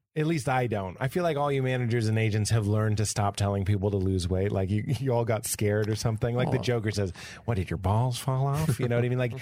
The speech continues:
Speaker 2: <laughs>
Speaker 1: you won't tell anyone to whiten their teeth or, or do something with their, get a better haircut or wear a better shirt.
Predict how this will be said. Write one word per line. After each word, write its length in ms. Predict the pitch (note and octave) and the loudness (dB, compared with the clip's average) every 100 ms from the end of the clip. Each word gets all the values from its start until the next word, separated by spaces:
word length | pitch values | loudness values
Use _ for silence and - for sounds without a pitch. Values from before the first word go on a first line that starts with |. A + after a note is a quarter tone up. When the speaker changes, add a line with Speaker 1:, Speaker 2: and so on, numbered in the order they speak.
| - | -10
Speaker 2:
<laughs> 140 | G2 | -6
Speaker 1:
you 160 | C#3 D3 | 0 0
won't 320 | C#3 D3+ D#3+ | 0 -2 -2
tell 200 | C#3+ C3 | -2 0
anyone 320 | B2+ B2+ B2+ | 0 0 0
to 60 | A2+ | 0
whiten 280 | G2 A2 B2 | 2 2 2
their 140 | A#2+ | -2
teeth 560 | A2 - A#2 A2+ A2+ A2+ | -2 0 2 2 0 0
or, 180 | G#2+ G#2+ | 0 0
or 220 | A2 G#2 | 0 0
do 320 | F#2+ G2 A#2 | -2 0 2
something 240 | A2+ A#2+ A#2+ | 2 0 0
with 120 | A2+ | -2
their, 100 | A#2 | -2
get 180 | A2 A#2 | 0 0
a 20 | |
better 220 | B2+ B2 | 0 -2
haircut 540 | G2+ A2 G#2+ - A2 | 0 -2 0 0 0
or 40 | G#2 | 0
wear 200 | G2+ G#2+ | 0 0
a 60 | A#2 | 0
better 240 | A#2 A2+ | 0 -2
shirt. 520 | - - G#2+ G#2+ A2 | -4 -2 0 0 -2